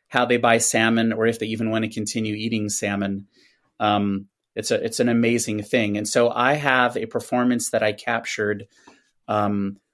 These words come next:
where I got the whole show from beginning to end. It was filmed on Malcolm Island, which is way up there on Vancouver Island in a tiny town called, called Sointula. And, um,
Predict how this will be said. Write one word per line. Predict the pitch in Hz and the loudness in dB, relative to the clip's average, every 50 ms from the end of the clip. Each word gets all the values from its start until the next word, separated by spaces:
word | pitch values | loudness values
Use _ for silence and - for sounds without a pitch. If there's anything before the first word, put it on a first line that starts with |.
| _ _ | _ _
where | 117 120 120 | 0 2 2
I | 120 | 2
got | 113 113 127 117 117 - - | 4 4 4 4 4 2 2
the | - 113 | 0 0
whole | - - 135 131 143 | 4 8 8 8 8
show | - - - 135 120 120 | 6 4 6 8 8 6
from | 120 - - 113 | 6 4 -2 -2
beginning | 110 110 104 123 120 123 127 135 131 | 0 0 2 4 4 4 4 2 2
to | - - - | 0 0 2
end. | 117 113 110 110 113 110 | 2 2 2 0 0 -2
It | 104 110 | -2 -2
was | 113 113 | -4 -2
filmed | - - 123 120 117 120 | 0 0 0 2 2 0
on | 110 110 110 110 | 0 0 0 0
Malcolm | 110 107 110 123 - 139 127 | 2 2 0 2 2 2 2
Island, | 113 110 107 104 104 107 110 113 117 - - _ _ _ _ _ _ _ _ _ _ | 2 0 0 0 -2 -2 -2 -2 -4 -6 -8 _ _ _ _ _ _ _ _ _ _
which | - 107 - - | -8 -6 -4 -4
is | 107 104 - - | -4 -6 -6 -8
way | - 101 107 123 135 135 127 | -8 2 6 6 8 8 8
up | 123 104 | 6 6
there | 120 117 110 110 110 110 - - | 4 4 6 6 4 2 0 -6
on | 107 107 104 | -8 -4 0
Vancouver | 113 110 110 110 107 - 117 107 113 107 | 0 0 0 0 -2 -6 -2 -2 -2 0
Island | 107 107 104 107 107 113 107 107 | 2 0 0 0 0 -4 -4 -4
in | 101 101 | -4 -4
a | 101 | -4
tiny | - - 123 117 120 120 | -2 -2 -2 0 0 -2
town | 117 - 113 107 110 110 | -4 -4 -4 -4 -4 -2
called, | - 117 110 107 104 104 - _ _ _ _ _ _ | -2 0 0 0 0 -4 -12 _ _ _ _ _ _
called | - 123 113 107 104 | 0 2 2 2 0
Sointula. | - - - 104 107 104 - - 120 107 104 104 104 107 107 _ _ _ _ _ _ _ _ _ _ _ _ _ _ _ _ _ _ _ | -2 -6 -4 -4 -4 -4 -4 -4 -4 -2 0 0 -2 -2 -6 _ _ _ _ _ _ _ _ _ _ _ _ _ _ _ _ _ _ _
And, | - 113 110 107 107 107 101 | -2 0 2 2 0 0 0
um, | 107 104 107 104 104 104 101 101 101 101 | 0 2 2 2 0 -2 -2 -4 -4 -6